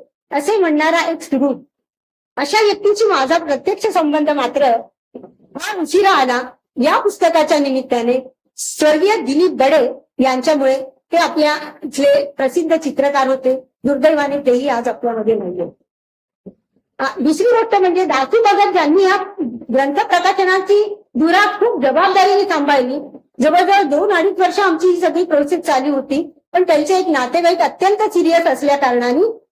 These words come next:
आज त्यांनी कळवलं की कार्यक्रमाला उपस्थित राहू शकत नाही. तर हे आम्हाला अतिशय खेदाने आपल्या समोर नमूद करावं लागेल. आजच्या कार्यक्रमाचे, कार्यक्रमाचा अजून एक, अजून एक विशेष बाब म्हणजे आपल्याला लाभलेले कार्यक्रमाध्यक्ष,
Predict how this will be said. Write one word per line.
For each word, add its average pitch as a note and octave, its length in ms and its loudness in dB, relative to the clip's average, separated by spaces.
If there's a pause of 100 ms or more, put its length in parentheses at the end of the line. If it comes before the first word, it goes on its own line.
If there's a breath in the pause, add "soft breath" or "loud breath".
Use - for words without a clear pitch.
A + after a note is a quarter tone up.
(160)
आज D#4+ 300 -2 (180)
त्यांनी C#4 220 0
कळवलं C#4 380 2
की D#4 160 -4
कार्यक्रमाला C4 720 -2 (140)
उपस्थित C4 460 -4
राहू A3+ 280 0
शकत D4+ 280 0
नाही. B3 300 -2 (340)
तर C4+ 60 0
हे E4 300 2 (180)
आम्हाला C#4+ 360 0
अतिशय E4 800 2
खेदाने E4 400 2
आपल्या C#4+ 300 0
समोर C4+ 280 0
नमूद C4 460 -2
करावं A3+ 260 -2
लागेल. F#3 260 -6 (1040)
आजच्या D4 300 0
कार्यक्रमाचे, G4 640 0 (100)
कार्यक्रमाचा F4 1300 -2
अजून D#4 240 2
एक, G4 280 -4
अजून C4+ 360 0
एक G4+ 140 -2
विशेष D#4 320 0
बाब D4 320 0
म्हणजे D4 400 0 (340)
आपल्याला F4 400 2
लाभलेले E4 460 0
कार्यक्रमाध्यक्ष, D#4 920 0